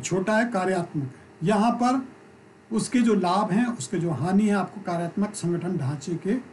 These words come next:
उसको आपको यहाँ पर इस प्रश्न के उत्तर में लिखना है।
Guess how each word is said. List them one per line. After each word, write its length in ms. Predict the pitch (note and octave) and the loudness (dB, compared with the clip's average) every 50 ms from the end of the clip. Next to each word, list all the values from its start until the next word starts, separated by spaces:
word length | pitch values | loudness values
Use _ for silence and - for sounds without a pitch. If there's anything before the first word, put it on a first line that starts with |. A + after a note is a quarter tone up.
| - - - - G3 | -20 -20 -20 -12 -8
उसको 260 | F3 - - - F#3+ | -8 -8 -4 -2 -2
आपको 320 | - D3 C#3+ - - F3+ | -2 -2 -4 -6 -6 -4
यहाँ 240 | F3 E3 D3+ C#3+ D3+ | -4 -2 -2 -4 -4
पर 180 | - G3+ G3 F#3 | -4 -4 -4 -4
इस 80 | - - - E3+ - - - - - - - | -4 -6 -10 -14 -18 -18 -20 -20 -20 -16 -10
प्रश्न 280 | F3+ E3+ - G3+ G3 F#3 | -8 -6 -2 0 0 0
के 100 | - D#3 | 0 -4
उत्तर 240 | C3 - - E3 | -6 -6 -6 -4
में 140 | D3 E3 G#3+ | -2 2 2
लिखना 300 | A#3+ A3+ F#3+ - D3 C#3 | 2 2 2 0 -2 -4
है। 380 | A#2+ - - - - - - | -4 -6 -10 -20 -20 -14 -14